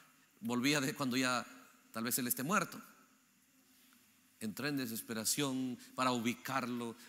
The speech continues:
pagarlo, lo que sea, y, y todo por el estilo, porque entendió la condición en la que él estaba.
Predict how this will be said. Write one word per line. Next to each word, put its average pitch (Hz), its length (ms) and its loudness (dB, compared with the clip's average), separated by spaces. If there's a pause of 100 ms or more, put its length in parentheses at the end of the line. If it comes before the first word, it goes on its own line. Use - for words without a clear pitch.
pagarlo, 135 480 4
lo 127 120 0
que 127 100 -6
sea, 127 560 0 (220)
y, 131 320 4
y 127 80 0
todo 135 200 -2
por 131 120 0
el 131 80 4
estilo, 131 360 0 (400)
porque 113 200 -4
entendió 120 340 0
la 135 240 -2
condición 123 880 0
en 143 60 0
la 110 160 0
que 117 80 -4
él 107 80 -4
estaba. 98 520 -4